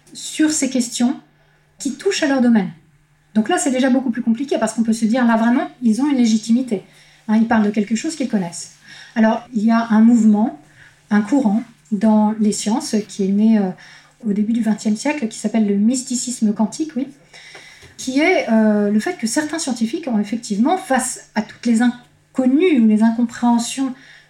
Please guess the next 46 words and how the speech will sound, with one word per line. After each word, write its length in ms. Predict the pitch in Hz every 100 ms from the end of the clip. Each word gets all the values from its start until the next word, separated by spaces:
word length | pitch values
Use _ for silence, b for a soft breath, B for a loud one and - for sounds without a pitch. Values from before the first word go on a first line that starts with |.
| -
de 60 | 214
la 120 | 220
physique 300 | 220 202 202
quantique, 500 | 190 - 370 415 - b b b b
se 140 | 220
sont 140 | 220 196
dit, 240 | 208 339
bah, 460 | 214 185 185 185 214 _ _ _ 220
il 140 | 190
y 80 | 220
a 220 | 277 302 _ _ _ _
des 140 | 202 214
réponses 320 | 214 240 233
à 60 |
trouver 260 | - 202 233
dans 80 | 277
la 60 |
spiritualité, 800 | 226 226 208 208 202 190 196 277 B B B
il 60 | 226
y 40 |
a 40 | 254
des 100 | 247
réponses 380 | 240 233 269 214
à 60 |
trouver 580 | - - 202 196 262 311 B B
dans 100 | 226
des 100 | 233
choses 180 | 226 320
qui 120 | 294
nous 100 | 262
transcendent. 540 | 254 - 214 196 180 170 _
Et 120 | 262
on 120 | 277 277
peut 120 | 262
les 80 | 254
comprendre, 440 | 220 196 196 311 - _
bien 160 | - 226
entendu, 260 | 220 214
parce 160 | 302 269
qu'on 120 | 233
a 80 | 208
tous 380 | 208 311 311 - B B -
envie 300 | 233 254 247 -
d'avoir 460 | 202 220 226 208 - -
des 100 | 190
réponses 540 | 185 - 381 -